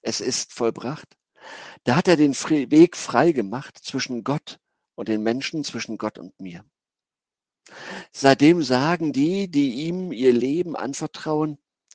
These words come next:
„Er, Jesus, er ist für mich gestorben.“ Das heißt, statt meiner, an meiner Stelle ist er für mich gestorben. Und weil das so ist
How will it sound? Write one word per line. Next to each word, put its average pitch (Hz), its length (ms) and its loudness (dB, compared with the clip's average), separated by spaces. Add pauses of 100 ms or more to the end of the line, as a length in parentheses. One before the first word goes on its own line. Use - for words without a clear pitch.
(600)
„Er, 131 360 0
Jesus, 120 640 -2 (560)
er 147 440 2
ist - 280 -4
für 110 240 -6
mich 107 360 -10
gestorben.“ 95 720 -14 (1600)
Das 117 320 -4
heißt, 117 580 -4 (380)
statt - 380 -2 (100)
meiner, 143 460 -2 (340)
an 139 320 -2
meiner 175 380 -2
Stelle 151 360 -4
ist 107 300 -6
er 135 320 -4 (380)
für - 180 -8
mich 107 340 -12 (280)
gestorben. 95 640 -16 (1600)
Und 120 120 -6
weil 123 120 2
das 127 180 0
so 123 100 -2
ist - 460 -4